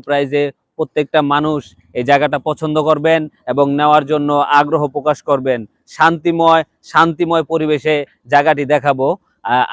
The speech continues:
আসুন আমরা যদি এখান দিয়ে যাই, যেতে যেতে আরো সুন্দর পজিশন পড়বে। এ, তো দর্শক দেখেন, এত সুন্দর একটি জায়গা। আহ, আপনারা মাওয়া কখনো এসেছেন কিনা জানি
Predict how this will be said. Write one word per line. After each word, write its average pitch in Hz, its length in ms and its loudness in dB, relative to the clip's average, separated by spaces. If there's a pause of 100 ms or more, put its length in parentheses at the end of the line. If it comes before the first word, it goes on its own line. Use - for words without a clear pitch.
আসুন 175 280 -2 (360)
আমরা 139 260 -2
যদি 151 200 -4
এখান 160 240 0
দিয়ে 156 120 2 (100)
যাই, 143 180 4 (360)
যেতে 147 260 -2
যেতে 160 260 2 (200)
আরো 156 120 2 (140)
সুন্দর 165 320 -2 (120)
পজিশন 147 340 -4 (100)
পড়বে। 131 280 0 (840)
এ, 127 80 0 (140)
তো 156 60 0 (120)
দর্শক 185 320 4 (200)
দেখেন, 165 300 4 (180)
এত - 100 -4 (220)
সুন্দর 180 260 0 (100)
একটি 170 140 -6 (100)
জায়গা। 165 240 6 (480)
আহ, 135 320 4 (180)
আপনারা 151 340 2 (160)
মাওয়া 151 260 6 (200)
কখনো 147 360 -4
এসেছেন 165 380 -4
কিনা 156 260 -2
জানি 147 160 0